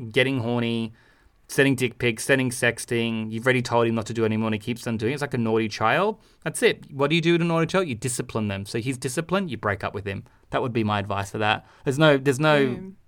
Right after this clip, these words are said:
Speaker 1: there's no easy in or easy way out, but that he's just doing the wrong thing. It's being disrespectful to you, Faith. You've already communicated it. Um, it's hurting your feelings. He knows it's hurting your feelings, and he keeps on doing it again.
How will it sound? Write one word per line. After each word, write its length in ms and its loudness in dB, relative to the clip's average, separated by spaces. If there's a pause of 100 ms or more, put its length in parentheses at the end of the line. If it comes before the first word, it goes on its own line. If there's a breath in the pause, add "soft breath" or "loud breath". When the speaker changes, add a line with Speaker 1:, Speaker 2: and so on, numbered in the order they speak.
Speaker 1:
there's 140 0
no 220 4
easy 380 0
in 220 -2
or 180 -2
easy 240 -2
way 200 0
out, 160 -2
but 100 -8
that 140 -2
he's 140 -2
just 200 -8
doing 220 2
the 80 0
wrong 220 0
thing. 340 -2 (220 loud breath)
It's 120 -4
being 260 4
disrespectful 840 -2
to 140 -8
you, 140 -4
Faith. 380 2 (320 soft breath)
You've 140 -4
already 160 4
communicated 720 0
it. 220 2 (320 soft breath)
Um, 520 0 (200)
it's 160 -2
hurting 300 4
your 160 4
feelings. 520 0
He 100 -2
knows 280 2
it's 140 -6
hurting 220 -2
your 120 -2
feelings, 500 -2
and 80 0
he 60 0
keeps 280 -4
on 140 2
doing 220 2
it 60 -2
again. 420 0